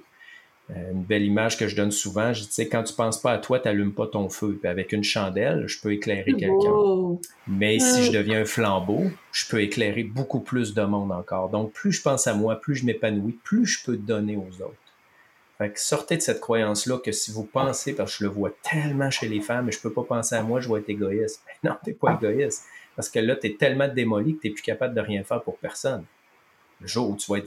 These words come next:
Speaker 1: vraiment épanoui, ah, imagine tout ce que tu peux donner aux gens que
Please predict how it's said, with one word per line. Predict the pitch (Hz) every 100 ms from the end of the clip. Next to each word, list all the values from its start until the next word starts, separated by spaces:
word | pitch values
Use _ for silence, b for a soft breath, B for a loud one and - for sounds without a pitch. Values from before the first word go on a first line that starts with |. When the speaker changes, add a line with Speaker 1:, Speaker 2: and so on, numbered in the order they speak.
| 160
Speaker 1:
vraiment | - 101 127 135 113 117 139
épanoui, | 120 104 107 98 90 110 156
ah, | 101
imagine | 101 104 104 123 143 117
tout | -
ce | -
que | 110
tu | 104 -
peux | 110
donner | 104 98 113
aux | 107 95
gens | 95
que | 92